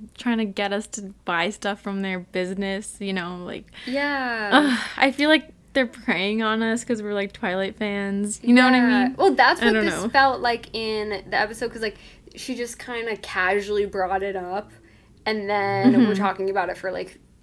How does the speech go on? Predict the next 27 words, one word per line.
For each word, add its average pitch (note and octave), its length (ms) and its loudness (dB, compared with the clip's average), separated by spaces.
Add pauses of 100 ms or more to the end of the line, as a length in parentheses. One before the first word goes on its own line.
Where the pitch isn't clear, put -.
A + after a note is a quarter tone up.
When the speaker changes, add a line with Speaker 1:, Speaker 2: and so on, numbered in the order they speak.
(380)
Speaker 2:
five F#3+ 260 0
minutes. F3+ 420 -8
So F#3 240 -6
it's F3+ 140 -10
like, F#3 140 -6
okay, D#3+ 340 -6
this F#3 200 -8
seemed F3+ 300 -4
like F#3 260 -6
an F#3+ 140 -6
intentional, - 960 -10 (480)
uh, F#3+ 180 -2
<laughs> A3 280 -2
segue G3+ 640 -2
Speaker 1:
Yeah, G3+ 300 6
Speaker 2:
into G#3 240 -8
Speaker 1:
it G3 80 -10
was C#4+ 180 -2
Speaker 2:
this. A#3 100 0
Speaker 1:
really C4 240 6
long. A3 320 0
Then C#4+ 160 6
there E4 100 6
was D#4 100 6
Speaker 2:
Mm-hmm. D4+ 100 6
Speaker 1:
another C#4+ 340 4
ad. F#3+ 480 -4